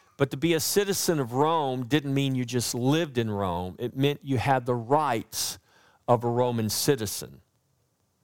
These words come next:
And so Aquila and his wife Priscilla were tent makers by trade.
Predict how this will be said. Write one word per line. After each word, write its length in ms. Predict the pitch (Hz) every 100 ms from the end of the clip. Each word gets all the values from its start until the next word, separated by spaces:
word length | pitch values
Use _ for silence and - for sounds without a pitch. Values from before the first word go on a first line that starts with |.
| _ _ - - -
And 160 | 147 143
so 300 | 180 170 160
Aquila 600 | - 202 196 156 143 -
and 160 | 143 143
his 240 | 156 143
wife 300 | 143 135 135
Priscilla 480 | - 135 - 156 135
were 240 | 127 131 -
tent 280 | - 180 175 -
makers 500 | 131 120 131 123 -
by 280 | 123 120 117
trade. 680 | - - 170 113 104 113